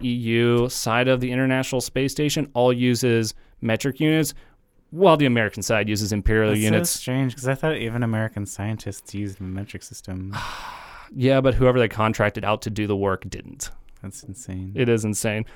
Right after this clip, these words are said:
Speaker 1: So, um, if you want the, uh, formal definition of a kilogram, I can either give it now, or we can have it, like, as a tag along at the end of the episode.
Speaker 2: Okay. Go ahead and give it now.
Speaker 1: All right.
Speaker 2: <laughs>
Speaker 1: So the kilogram. So this is what's going in scientific journals as the definition of a kilogram.
Speaker 2: Okay.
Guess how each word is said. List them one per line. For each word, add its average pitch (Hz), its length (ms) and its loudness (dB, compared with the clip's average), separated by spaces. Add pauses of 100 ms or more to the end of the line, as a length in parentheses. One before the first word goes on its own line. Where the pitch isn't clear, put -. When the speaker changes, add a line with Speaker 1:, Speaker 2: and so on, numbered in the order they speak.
(100)
Speaker 1:
So, 160 380 6
um, 127 480 2
if 131 140 -6
you 135 120 2
want 143 320 0
the, 117 420 0 (480)
uh, 120 300 0
formal 131 420 2
definition 120 540 0
of 104 40 -4
a 107 60 -4
kilogram, 110 480 0
I 120 80 0
can 131 160 0
either 123 160 2
give 113 160 0
it - 80 -2
now, 117 300 0
or 117 380 2
we 107 120 -6
can 104 120 -6
have 107 180 -4
it, - 80 -8
like, 104 240 -2
as 104 100 -12
a 95 60 -10
tag 101 260 -6
along - 220 -12
at - 60 -20
the 92 100 -14
end 90 80 -16
of - 40 -16
the 80 80 -16
episode. - 480 -10
Speaker 2:
Okay. 101 340 -10 (260)
Go 120 160 0
ahead 131 260 0
and 127 180 0
give 113 160 -2
it 104 120 -4
now. 98 360 -6 (160)
Speaker 1:
All 123 240 4
right. 110 220 2 (280)
Speaker 2:
<laughs> 254 160 -6
Speaker 1:
So 139 640 4
the 135 120 -8
kilogram. 165 460 2
So - 120 2
this 226 220 4
is 214 100 -2
what's 160 200 4
going 143 320 4
in 131 240 4
scientific 131 480 -2
journals 113 320 0
as 104 220 0
the 110 60 -8
definition 104 460 -2
of 95 60 -6
a - 20 -14
kilogram. 104 500 -6
Speaker 2:
Okay. 98 220 -8